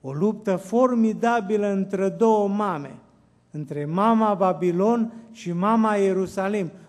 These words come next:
Vorbesc din punct de vedere spiritual. Dacă luăm și citim, să vedem cum este definită mama Babilon, să zicem în Apocalipsa, doar în verset, în, uh, capitolul șaptesprezece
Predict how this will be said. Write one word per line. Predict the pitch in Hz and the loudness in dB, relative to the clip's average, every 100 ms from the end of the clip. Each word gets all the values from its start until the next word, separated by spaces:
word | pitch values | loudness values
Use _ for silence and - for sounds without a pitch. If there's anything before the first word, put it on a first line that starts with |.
| _ | _
Vorbesc | 156 151 160 226 202 | -6 -4 0 0 0
din | 202 190 | -2 -2
punct | 226 226 220 | 0 0 0
de | |
vedere | 180 185 185 220 220 214 - - | -2 -2 -2 0 -2 -4 -12 -20
spiritual. | - - 196 190 190 220 220 160 127 - - _ _ | -20 -6 -4 -4 -2 2 2 2 -6 -18 -20 _ _
Dacă | 151 175 180 | -4 -4 -2
luăm | 180 180 220 220 | -2 0 0 -2
și | - 185 | -4 -12
citim, | - 185 180 226 208 214 - | -6 -6 -4 -4 -4 -8 -20
să | - 180 | -12 -8
vedem | 175 190 208 196 | -6 -2 -2 -2
cum | 196 277 | -4 -4
este | 294 240 233 220 | -2 -4 -4 -6
definită | 190 202 208 214 226 226 202 | -2 -4 -4 -4 -4 -4 -4
mama | 208 214 190 175 180 - _ _ 160 | -2 -2 -4 -8 -12 -20 _ _ -6
Babilon, | 165 175 160 180 180 220 214 190 - - _ _ _ _ _ _ _ _ _ | -2 -2 -2 -2 0 0 -2 -8 -18 -20 _ _ _ _ _ _ _ _ _
să | - 240 | -8 -4
zicem | 226 226 226 | -4 -2 -2
în | 208 | -2
Apocalipsa, | 196 185 185 196 185 185 185 220 220 202 | -4 -6 -6 -8 -6 -4 -4 -6 -4 -4
doar | 190 196 | -2 -4
în | 190 180 | -4 -8
verset, | 180 175 208 196 - - | -10 -8 -12 -12 -18 -12
în, | 185 180 | -10 -8
uh, | 180 175 175 - _ _ | -8 -12 -16 -20 _ _
capitolul | - 185 208 190 196 180 | -10 -8 -10 -10 -10 -10
șaptesprezece | 175 220 220 220 185 170 - 170 175 165 196 196 180 175 | -12 -8 -8 -8 -14 -16 -16 -16 -14 -10 -10 -10 -14 -14